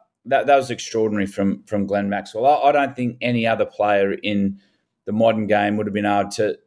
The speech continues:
execute what he did. He, he was in a full body spasm. He lost all his footwork. It was just hand-eye coordination, the speed of his hand. So I've never, ever witnessed something as special as that.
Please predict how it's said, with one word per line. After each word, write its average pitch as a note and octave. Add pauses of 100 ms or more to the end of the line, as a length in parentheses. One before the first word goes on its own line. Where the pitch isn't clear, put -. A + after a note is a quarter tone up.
(120)
execute A2+
what G#2
he A2+
did. G#2+ (240)
He, G#2
he A2+
was G#2+
in A2
a G#2
full B2+
body A2+
spasm. G#2+ (400)
He G2+
lost B2
all A2+
his G#2+
footwork. A2+ (560)
It A#2+
was A#2+
just A2+
hand-eye A#2
coordination, A2
the G2+
speed G#2+
of F#2+
his F#2
hand. G2+
So G2+ (640)
I've C3
never, C3
ever A#2+
witnessed A2
something G#2+
as G2
special G2
as F2
that. E2+